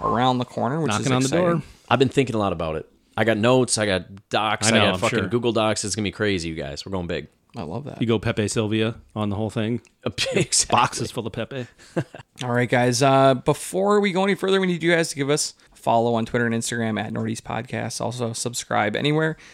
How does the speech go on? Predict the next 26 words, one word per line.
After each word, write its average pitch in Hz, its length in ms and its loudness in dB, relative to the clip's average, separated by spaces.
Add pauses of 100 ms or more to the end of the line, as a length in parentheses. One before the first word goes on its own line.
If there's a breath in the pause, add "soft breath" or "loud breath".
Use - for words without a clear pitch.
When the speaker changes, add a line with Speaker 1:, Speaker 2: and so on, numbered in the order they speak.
(200 loud breath)
Speaker 1:
that 123 120 -6
you 139 80 2
guys 135 200 6
get 131 180 -4
your 143 80 -2
favorite 131 440 0
podcast 117 640 -4
from 113 180 -2
and 117 60 -2
get 117 100 -6
the - 80 -8
Nordies 110 240 -4
Podcast 110 520 -6
directly 110 460 -4
to 113 120 -8
your 107 100 -2
phone 147 240 0
or 156 40 0
your 151 100 0
device 143 360 0
each 143 220 -6
and 151 60 0
every 151 140 0
week 151 340 -2 (200)
for 117 200 -6
free. - 220 -12